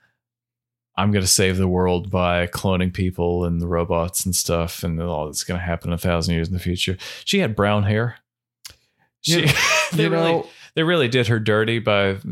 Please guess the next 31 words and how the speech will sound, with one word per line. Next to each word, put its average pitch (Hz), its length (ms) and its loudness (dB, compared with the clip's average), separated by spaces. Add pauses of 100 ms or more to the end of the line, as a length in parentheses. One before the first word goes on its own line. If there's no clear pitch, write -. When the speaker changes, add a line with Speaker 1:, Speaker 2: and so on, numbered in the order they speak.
Speaker 1:
give, 110 220 0
making 104 320 2
her 101 100 4
a 95 60 2
ginger, 104 640 0
a 98 80 -4
clone 104 340 -2
that's 98 220 -2
a 98 40 -4
ginger. 101 480 0 (160)
Speaker 2:
I'm 107 140 2
a - 40 -10
ginger, 123 140 0
Speaker 1:
Also, 202 500 2
Speaker 2:
Jake. 120 200 2
Speaker 1:
I 156 220 2
forgot 147 480 0
to 143 80 2
mention 120 380 4
this. 101 200 4
There's 117 240 2
a 117 100 4
second 127 580 2
clone 107 360 2
of 95 140 0
you 92 340 0 (420)
in 104 120 0
this 98 180 2
game. 90 340 2
<laughs> 104 360 4
Speaker 2:
What? 117 1200 2